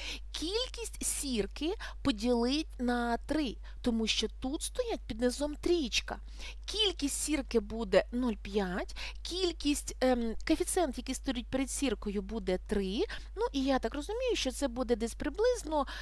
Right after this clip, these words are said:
ем, шістнадцять, е, сотих моль. Таким чином,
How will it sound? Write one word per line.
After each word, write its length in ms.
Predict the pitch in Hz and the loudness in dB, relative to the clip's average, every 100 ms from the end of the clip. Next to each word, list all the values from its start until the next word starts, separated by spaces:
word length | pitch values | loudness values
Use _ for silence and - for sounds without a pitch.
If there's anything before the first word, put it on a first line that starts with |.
| - | -2
ем, 920 | 247 240 233 226 226 220 220 220 220 - 220 | 4 6 4 4 2 2 0 0 -2 2 4
шістнадцять, 840 | - 254 269 294 311 - 247 - | 4 4 2 2 2 2 0 2
е, 200 | 220 208 | 2 2
сотих 560 | 196 - 226 220 202 - - | 2 0 0 2 -2 -2 -4
моль. 240 | 202 190 - - - - - - - - - - - - | -4 -4 -6 -12 -12 -12 -12 -10 -8 -8 -8 -10 -10 4
Таким 360 | - 311 349 349 | 8 8 8 2
чином, 540 | - - 508 480 294 | 4 4 2 0 -2